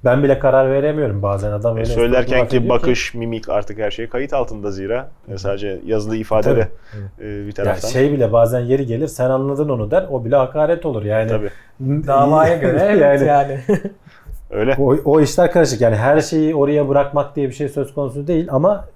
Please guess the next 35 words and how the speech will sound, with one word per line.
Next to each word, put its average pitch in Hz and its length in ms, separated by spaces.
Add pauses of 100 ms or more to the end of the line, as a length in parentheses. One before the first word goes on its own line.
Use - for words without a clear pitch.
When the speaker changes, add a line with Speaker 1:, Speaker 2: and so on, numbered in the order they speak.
(160)
Speaker 1:
işleri 147 360
çok 147 200
hızlandıracak, 123 720
çok 139 180
ucuzlatacak. 113 680 (160)
Speaker 2:
İşte - 220
davalarda 107 580
bazen 107 320
görüyoruz. 110 540
Bilmem 104 420
kaç 107 220
bin 110 80
sayfalık 110 440
iddianameler. 110 760
Speaker 1:
Evet, 92 100 (120)
evet. 95 200
Speaker 2:
Hani - 240
onların 110 300
altından 110 320
kalkmak 110 380
üzere. 104 200
Yani - 520
Speaker 3:
Onu - 80
Speaker 2:
hukuk 123 40
Speaker 3:
yapay 117 240
Speaker 2:
sistemi 117 260
Speaker 3:
zeka 120 180
okur 113 200
artık. 92 340
Speaker 2:
en 127 100
azından 117 420
evet, 110 220
bizimkine, 113 520 (140)
e, 107 240
birazcık, 107 460